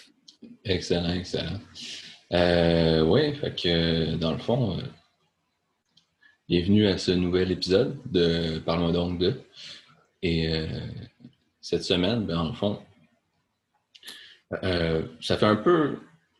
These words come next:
suite, si on veut, à l'épisode précédent, je pense. Ben,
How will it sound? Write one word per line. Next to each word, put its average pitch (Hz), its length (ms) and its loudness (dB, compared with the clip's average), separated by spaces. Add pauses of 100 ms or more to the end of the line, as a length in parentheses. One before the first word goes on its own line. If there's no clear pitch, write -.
(340)
suite, - 440 0
si - 120 -2
on 104 140 2
veut, 120 200 4
à 92 120 4
l'épisode 92 520 0
précédent, 101 480 0
je - 80 -12
pense. 135 240 -4
Ben, 107 200 0